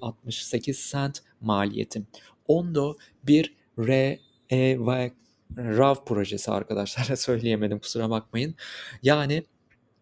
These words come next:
gerçek varlıkları tokenize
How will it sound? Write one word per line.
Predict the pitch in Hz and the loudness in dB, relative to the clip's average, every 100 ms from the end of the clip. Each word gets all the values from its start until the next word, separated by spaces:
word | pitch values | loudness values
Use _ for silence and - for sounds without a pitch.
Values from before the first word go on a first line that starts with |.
| _ _ _ - - - | _ _ _ -20 -20 -4
gerçek | 127 123 - 175 160 | 0 0 0 -4 -2
varlıkları | 131 120 117 117 113 151 156 | -2 0 -2 0 0 0 0
tokenize | - 131 143 131 131 147 123 | -2 -2 -2 -2 0 -2 -4